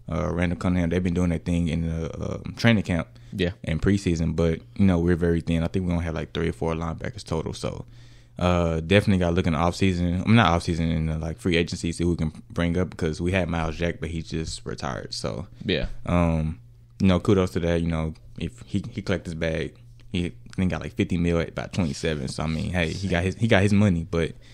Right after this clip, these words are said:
Speaker 2: That's insane.
Speaker 1: we gotta, like, find more linebackers. Uh, safety wise, I'm not too concerned because, you know, we just bring over, like, Terrell Edmonds from, uh, Pittsburgh, and then we
Speaker 2: Okay.
Speaker 1: drafted Sidney Brown. We're bringing back, uh, other, other safeties as well, uh, like Blankenship and everybody. But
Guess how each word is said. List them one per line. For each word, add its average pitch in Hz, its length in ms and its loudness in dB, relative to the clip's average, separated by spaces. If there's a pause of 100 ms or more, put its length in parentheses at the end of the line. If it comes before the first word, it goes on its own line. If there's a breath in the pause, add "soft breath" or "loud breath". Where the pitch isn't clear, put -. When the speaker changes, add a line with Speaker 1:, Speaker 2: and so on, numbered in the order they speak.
(100)
Speaker 2:
That's - 180 -12
insane. 82 400 -14 (120)
Speaker 1:
we 92 100 4
gotta, 101 180 6
like, 82 200 -2
find 87 260 2
more 82 180 0
linebackers. 82 600 -4
Uh, 80 240 0
safety 131 480 2
wise, 127 360 2
I'm 90 180 2
not 92 320 0
too 110 160 4
concerned 104 520 2
because, 80 300 -4
you 82 60 0
know, 78 340 -2
we 85 140 -2
just 78 240 -6
bring 80 240 -4
over, 76 260 -6
like, - 400 -10 (340 soft breath)
Terrell 82 280 0
Edmonds 90 560 2
from, 80 320 -4
uh, 73 240 -4
Pittsburgh, 101 600 -2
and 82 140 -2
then 78 120 -6
we - 60 -2
Speaker 2:
Okay. 87 120 -2
Speaker 1:
drafted 90 360 -4
Sidney 82 220 -4
Brown. 98 440 0 (340 soft breath)
We're 80 80 -6
bringing 82 320 -4
back, 82 300 -6
uh, 80 220 -8 (140)
other, 98 360 0
other 87 280 -4
safeties 80 540 -6
as - 140 -16
well, 87 360 -4
uh, 85 100 -4
like 80 160 -8
Blankenship 98 520 0
and 98 140 -6
everybody. 95 360 2
But 82 300 -4